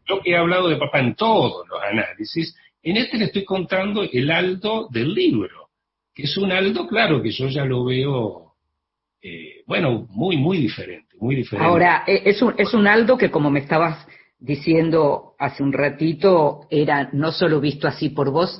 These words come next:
Speaker 2: sino por toda la familia, un Aldo con el que tu madre siguió soñando mucho después de separada, por ejemplo, mucho después de abandonada, incluso podemos decir, no solo de
Speaker 1: De
Speaker 2: separada.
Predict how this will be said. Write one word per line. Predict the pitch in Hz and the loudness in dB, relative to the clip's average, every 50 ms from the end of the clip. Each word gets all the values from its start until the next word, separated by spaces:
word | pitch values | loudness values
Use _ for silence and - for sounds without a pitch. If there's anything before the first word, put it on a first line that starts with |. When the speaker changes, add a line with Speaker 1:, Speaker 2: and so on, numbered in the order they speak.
| - | -8
Speaker 2:
sino | - 156 135 139 135 | -4 -2 0 0 0
por | 127 131 113 | -2 -4 -4
toda | - - 139 135 135 | -2 -2 0 0 0
la | 139 | 0
familia, | 135 - 160 165 165 165 160 160 160 170 180 175 165 - | 0 0 -2 -2 0 0 0 2 2 4 4 4 4 2
un | 160 151 160 | 2 2 4
Aldo | 160 175 175 175 185 170 147 - - - - _ | 4 4 4 4 2 2 0 -2 -8 -20 -20 _
con | - 160 151 151 151 | -2 0 2 2 2
el | 147 143 147 | 2 0 0
que | 156 147 | 0 0
tu | 143 156 147 | 0 0 0
madre | 139 165 170 175 175 175 180 165 | 2 2 4 4 4 4 2 2
siguió | - - 147 127 143 151 | 0 0 0 0 0 0
soñando | 147 - - 156 143 143 147 151 156 160 165 160 156 147 135 131 127 120 117 - _ | 0 0 0 0 2 2 2 2 2 2 2 2 2 2 2 2 0 -2 -4 -6 _
mucho | 131 143 160 160 - - 156 | 0 0 0 2 2 2 2
después | 131 135 147 - 160 143 | 2 0 0 2 4 4
de | 135 123 | 4 2
separada, | 123 - 127 - 131 135 165 170 170 160 147 139 143 143 | 2 0 -2 0 2 4 4 6 6 4 4 4 2 0
por | 139 135 123 | 0 -2 -2
ejemplo, | - - 165 156 151 - 160 | 0 0 -2 0 0 0 2
mucho | 185 208 - 240 | 2 4 4 4
después | 196 160 147 - 220 202 | 2 4 4 4 4 6
de | 202 | 6
abandonada, | 170 160 151 143 139 135 139 131 135 180 220 214 180 156 143 123 110 - - | 6 4 4 2 0 0 0 2 2 4 4 4 4 2 2 0 -2 -4 -6
incluso | - 127 120 - 135 139 127 - 131 127 | -6 -6 -6 -4 -4 -4 -4 -4 -4 -4
podemos | - 131 135 131 131 127 | -2 -2 -2 0 0 -2
decir, | 127 127 - - 135 | -2 -2 -2 -2 -2
no | 117 131 143 | 0 0 0
solo | - - 160 139 135 | 0 0 2 2 2
de | 123 | 2
Speaker 1:
De | 120 123 | 0 0
Speaker 2:
separada. | - - - - 131 151 175 170 | 0 -2 0 0 2 4 4 6